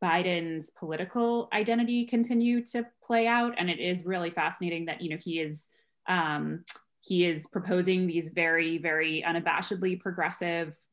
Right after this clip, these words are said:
pieces of legislation. Um, but at the same time, I think that majority of viewers still view him as pretty moderate, just given his long history. And so I'm really interested to sort of see kind of where he, um, you know, ends up <laughs> sitting in the Democratic Party and what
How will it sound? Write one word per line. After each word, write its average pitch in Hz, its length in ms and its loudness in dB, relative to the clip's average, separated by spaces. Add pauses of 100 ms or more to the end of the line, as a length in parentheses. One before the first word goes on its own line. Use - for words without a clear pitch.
pieces 180 320 -4
of 170 100 -4
legislation. 190 1000 0
Um, 180 340 2
but 175 120 -2
at 180 100 -2
the 180 80 -2
same 175 260 -2
time, 175 400 -2
I 170 140 0
think 170 260 -4
that 170 240 -2
majority 170 460 0
of 160 120 -4
viewers 165 320 -4
still 165 220 -4
view 147 200 -8
him 170 200 -6
as 156 140 -8
pretty 165 260 -6
moderate, 170 640 -2
just 180 200 -8
given 165 280 -4
his 165 440 -4 (320)
long 170 300 2
history. 226 600 2
And 185 180 2
so 180 180 0
I'm 190 220 4
really 220 300 4
interested 180 460 -2
to 185 60 -4
sort 180 180 -6
of 160 100 -4
see 165 420 -6
kind 170 160 -2
of 156 160 -6 (340)
where 180 420 4
he, 170 600 -4
um, 165 380 2
you 185 120 2
know, 165 140 2
ends 175 220 0
up 160 180 -2
<laughs> - 0 -
sitting 180 420 0
in 175 180 0
the 175 60 0
Democratic 165 520 -2
Party 160 300 -4
and 156 140 -4
what 165 200 0